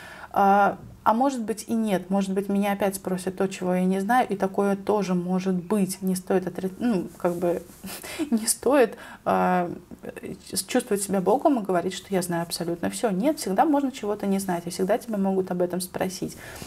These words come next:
Вот. Это не показатель твоего уровня знания в принципе вообще, это показатель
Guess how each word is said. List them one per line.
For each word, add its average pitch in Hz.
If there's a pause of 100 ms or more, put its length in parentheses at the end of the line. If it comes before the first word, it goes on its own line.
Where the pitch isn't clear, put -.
(200)
Вот. 185 (300)
Это 233
не 226
показатель 214
твоего 196
уровня 190
знания 190
в 185
принципе 196
вообще, 180
это -
показатель 190